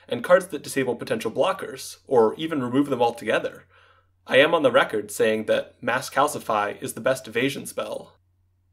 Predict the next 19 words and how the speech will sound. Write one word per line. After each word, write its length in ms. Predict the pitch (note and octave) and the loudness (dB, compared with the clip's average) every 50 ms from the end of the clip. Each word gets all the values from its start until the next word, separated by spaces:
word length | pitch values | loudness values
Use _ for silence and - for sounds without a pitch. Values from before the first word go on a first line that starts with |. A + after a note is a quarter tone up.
| _ _ | _ _
Now, 460 | - A#2 A2 G#2+ G#2 G#2+ G#2+ G#2+ G#2+ - | -2 0 2 2 2 0 -4 -6 -6 -8
if 120 | - C#3 - | -8 -2 2
I 120 | D3+ E3 | 4 6
were 100 | G3 A3 | 6 6
to 100 | G3+ F3+ | 6 4
rank 360 | C3 - A#2 A2+ A2+ A2+ - | 2 4 2 2 0 0 -4
these 320 | - B2 A2+ A2 A2+ A2 B2 | -6 -4 -2 -2 -2 -4 -6
in 80 | A#2+ | -6
terms 260 | A2+ - A#2+ A2+ A2+ A#2 | -4 -2 -2 -2 -2 -4
of 140 | A2 - | -6 -6
raw 300 | A2+ A#2 A#2 A#2 A#2 A2+ | -2 0 2 2 2 2
power, 640 | A2+ - - D#3+ F3+ C4 - A2+ A2 A#2 B2 - - _ _ _ _ _ _ | 0 0 2 2 4 4 4 4 2 2 0 -4 -10 _ _ _ _ _ _
the 80 | - | -8
bigger 340 | A#2+ A2+ D3 D#3+ G3+ G3 C#3+ | 0 2 2 4 4 2 2
overrun 440 | C#3+ D#3 E3+ D#3 C#3 A#2+ A2+ A2 A2 | 2 2 2 2 2 2 2 2 0
effects, 520 | A2 - A#2 A2+ - - - - - - | 0 -2 -2 -2 -2 -4 -6 -12 -14 -8
like 280 | - A#2 A2 G#2 - - | -2 0 0 0 0 -2
Craterhoof 480 | - C3+ A#2 G#2+ G2+ - A#2+ A2 - - | -2 0 0 0 0 -2 -2 -2 -2 -8
Behemoth 540 | A#2 A2 C#3+ D3+ C#3+ B2 A#2+ B2 - - | -8 -6 -4 -2 0 0 -2 -2 -6 -10